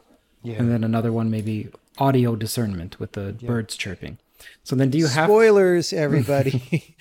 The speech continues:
Speaker 2: <laughs> So then do you have
Speaker 1: Massive spoilers are happening.
Speaker 2: Disclaimer. So do you have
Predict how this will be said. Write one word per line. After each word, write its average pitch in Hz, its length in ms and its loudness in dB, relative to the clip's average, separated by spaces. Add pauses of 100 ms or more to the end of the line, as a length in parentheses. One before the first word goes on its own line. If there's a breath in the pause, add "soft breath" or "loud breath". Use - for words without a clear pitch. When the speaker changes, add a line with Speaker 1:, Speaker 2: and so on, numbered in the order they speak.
Speaker 2:
<laughs> - 140 -14
So 147 120 4
then 139 180 8
do 131 100 0
you 139 80 6
have 139 260 8
Speaker 1:
Massive 165 340 0
spoilers 135 640 -4
are 107 140 -10
happening. 107 560 -12
Speaker 2:
Disclaimer. 92 320 -10 (220 loud breath)
So 127 120 -2
do 120 140 2
you 131 80 4
have 127 360 2